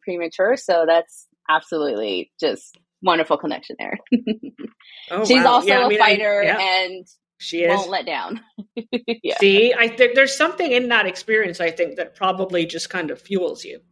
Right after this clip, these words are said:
Speaker 2: right? Because when I
Speaker 1: Mm-hmm.
Speaker 2: was, n-, not only was I preemie, but, you know, when I was in the neo-, nic-, uh, neonatal unit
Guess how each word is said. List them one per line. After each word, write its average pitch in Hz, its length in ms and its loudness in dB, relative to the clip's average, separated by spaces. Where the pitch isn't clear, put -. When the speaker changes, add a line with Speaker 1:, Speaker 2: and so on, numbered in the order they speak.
Speaker 2:
right? 170 340 -2
Because 165 360 0
when 208 420 2
I 208 140 6
Speaker 1:
Mm-hmm. 220 80 6
Speaker 2:
was, 196 320 2
n-, 208 140 -16
not 220 280 6
only 247 200 6
was 202 160 4
I 180 140 4
preemie, 175 760 -4
but, 175 260 0
you 202 100 -2
know, 175 140 0
when 190 160 0
I 190 80 2
was 202 140 2
in 190 120 0
the 185 80 -2
neo-, 185 600 0
nic-, 190 280 -2
uh, 175 240 2
neonatal 180 500 0
unit 165 380 -2